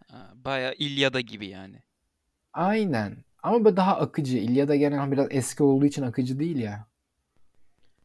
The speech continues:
Speaker 1: Vallahi şu an çok tereddütte kaldım. Bana hiç akıcıymış gibi gelmiyor.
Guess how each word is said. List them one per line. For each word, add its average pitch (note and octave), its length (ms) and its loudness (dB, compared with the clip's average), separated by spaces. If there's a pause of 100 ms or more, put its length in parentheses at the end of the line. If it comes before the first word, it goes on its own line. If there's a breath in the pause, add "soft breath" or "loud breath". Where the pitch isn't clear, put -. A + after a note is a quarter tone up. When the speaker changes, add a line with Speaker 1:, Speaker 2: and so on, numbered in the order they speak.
(300)
Speaker 1:
Vallahi C#3+ 240 0
şu D#3+ 180 -4
an D#3 60 -4
çok - 320 -10
tereddütte C#3 560 -8
kaldım. B2+ 340 -4
Bana C3 160 -4
hiç C3+ 240 -12
akıcıymış C3 580 -12
gibi B2 200 -12
gelmiyor. A#2 400 -10